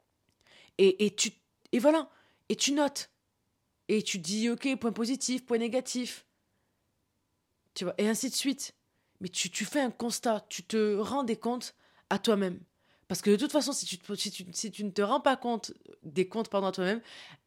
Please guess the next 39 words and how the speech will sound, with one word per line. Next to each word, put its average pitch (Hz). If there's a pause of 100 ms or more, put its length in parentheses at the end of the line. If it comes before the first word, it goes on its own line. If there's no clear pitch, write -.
(480)
la 202
vie 214
va 254
te 247
rattraper. 220
Et 185
c'est -
elle 233
qui -
va 208
te -
rendre 196
compte 226
de, 185
qui -
va 214
te 220
rendre 214
compte 269
de 214
tout 247
ce -
que 254
t'as 226
fait. 208 (240)
Qui -
va 247
te 277
faire 247
te 233
rendre 196
compte, 240
pardon, 214 (240)
de -
tout 190
ce 277
que -
t'as 254
fait -